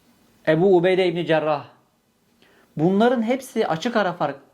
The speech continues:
acayip zengin olan, tüccar olan insanlar arkadaşlar. Yani mesela bakıyoruz ilk kırk beş Müslümandan yedi tane falan köle var arkadaşlar. Diğerleri köle falan değil. Çoğunluğu zengin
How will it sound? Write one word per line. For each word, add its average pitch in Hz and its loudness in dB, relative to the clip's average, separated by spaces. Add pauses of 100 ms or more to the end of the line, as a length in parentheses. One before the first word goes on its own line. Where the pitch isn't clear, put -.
(140)
acayip 180 -2
zengin 196 -4
olan, 220 -4 (580)
tüccar 165 0
olan 202 0
insanlar 160 -2
arkadaşlar. 120 -6 (120)
Yani 156 0
mesela 202 -2
bakıyoruz 220 -4
ilk 202 -8
kırk 175 -10
beş 226 0
Müslümandan 180 -4
yedi 226 -2
tane 208 -2
falan 190 0
köle 123 -6
var 123 -6
arkadaşlar. 123 -12 (720)
Diğerleri 180 2
köle 170 -4
falan 160 -4
değil. 123 -4 (840)
Çoğunluğu 202 0
zengin 165 -2